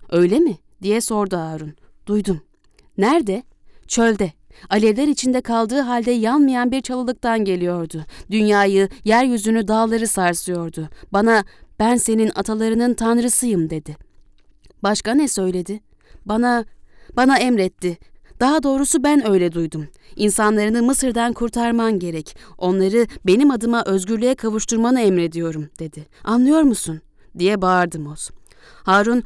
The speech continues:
büyük bir hayretle tekrar sordu. "O ses böyle mi söyledi?" "Çok güçsüz olduğumu söyledim.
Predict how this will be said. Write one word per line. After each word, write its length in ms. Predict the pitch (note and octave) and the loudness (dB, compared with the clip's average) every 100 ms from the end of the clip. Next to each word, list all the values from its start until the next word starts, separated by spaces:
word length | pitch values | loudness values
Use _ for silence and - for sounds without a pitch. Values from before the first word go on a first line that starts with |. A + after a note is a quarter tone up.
| - G3+ | -6 -2
büyük 260 | B3 - | -2 0
bir 60 | F#3 | -2
hayretle 520 | F3 E3+ F3+ - A3+ | -2 -2 -2 -2 -2
tekrar 400 | A#3 G3 E3+ D#3 | -2 -2 -4 -6
sordu. 460 | - E3+ D#3+ D#3 - - _ - | -8 -12 -12 -16 -20 -20 _ -12
"O 120 | - B3+ | -6 0
ses 300 | C#4 C4+ - | 2 2 0
böyle 240 | A3+ C#4 F#4 | 0 2 2
mi 100 | G4+ | 0
söyledi?" 500 | - C4 G3 E3+ - - _ _ _ _ _ - - | 0 0 -2 -6 -12 -20 _ _ _ _ _ -18 0
"Çok 240 | C4+ - | 2 2
güçsüz 320 | B3 - B3+ | -4 -4 -2
olduğumu 420 | A3 G3 G3 G3+ | 0 0 -2 -4
söyledim. 480 | G3 G3 F#3 F3+ F3 | -4 -4 -4 -4 -4